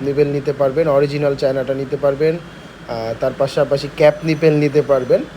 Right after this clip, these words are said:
দেখতে পাচ্ছেন, আহ, আপনারা যারা চায়না ক্যাপ নিপেল নিতে চান, তারা আমাদের সাথে যোগাযোগ করতে পারেন। তাছাড়া যারা আপনাদের ফার্মকে ঠান্ডা রাখার জন্য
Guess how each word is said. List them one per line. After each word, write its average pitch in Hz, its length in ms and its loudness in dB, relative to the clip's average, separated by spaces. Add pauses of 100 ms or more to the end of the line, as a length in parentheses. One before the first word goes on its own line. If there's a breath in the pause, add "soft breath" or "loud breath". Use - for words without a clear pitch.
(340)
দেখতে 127 240 -4
পাচ্ছেন, 127 260 -2
আহ, - 840 -10
আপনারা 135 340 0
যারা 135 380 6
চায়না 160 380 4
ক্যাপ 170 200 4 (100)
নিপেল 151 260 2
নিতে 147 260 -2
চান, 151 260 2 (220)
তারা 139 280 2
আমাদের 131 240 -2
সাথে 131 300 -6
যোগাযোগ 135 340 0
করতে 151 260 0
পারেন। 151 320 2
তাছাড়া 147 420 4
যারা 143 220 6
আপনাদের 143 680 -2 (400 loud breath)
ফার্মকে 160 360 2 (120)
ঠান্ডা 160 260 0
রাখার 165 320 0
জন্য 139 380 0